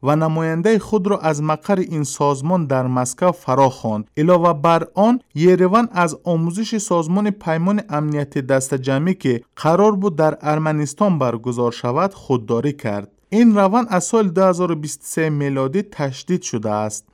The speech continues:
در سال گذشته میلادی، نخست وزیر ارمنستان گفته بود نمی‌تواند در نشست سران سازمان پیمان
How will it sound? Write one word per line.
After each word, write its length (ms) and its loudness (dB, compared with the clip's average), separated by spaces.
در 140 2
سال 280 -2
گذشته 460 0
میلادی، 440 0
نخست 420 -2
وزیر 360 0
ارمنستان 720 -2
گفته 360 -2
بود 400 -2
نمی‌تواند 760 0
در 160 2
نشست 380 -2
سران 440 -2
سازمان 520 -2
پیمان 500 -2